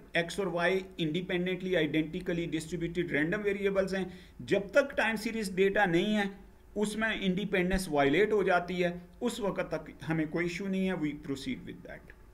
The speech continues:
तीसरी assumption जो in general जो है वो बुक्स में नहीं मेंशन लेकिन very important, और ये कह लें ये less than infinity है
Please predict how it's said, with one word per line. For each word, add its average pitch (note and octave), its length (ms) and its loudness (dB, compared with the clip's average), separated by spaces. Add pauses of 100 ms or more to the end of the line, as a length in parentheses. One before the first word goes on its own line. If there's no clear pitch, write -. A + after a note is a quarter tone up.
(760)
तीसरी D4 400 2
assumption A3 400 0
जो A3 300 -4
in C#4 220 4
general F3 380 4
जो D3+ 160 0
है D3+ 180 6
वो D#3+ 440 2 (160)
बुक्स F3+ 300 -2
में F3+ 100 2
नहीं F#3 260 2
मेंशन F#3 380 0
लेकिन D3 440 -2
very G3+ 340 0
important, F3+ 420 -2 (320)
और F3 180 2
ये F#3+ 140 4
कह E3 180 2
लें D#3+ 120 2
ये E3+ 180 0
less D3+ 300 2
than D#3 140 4
infinity C3+ 520 2
है - 220 -10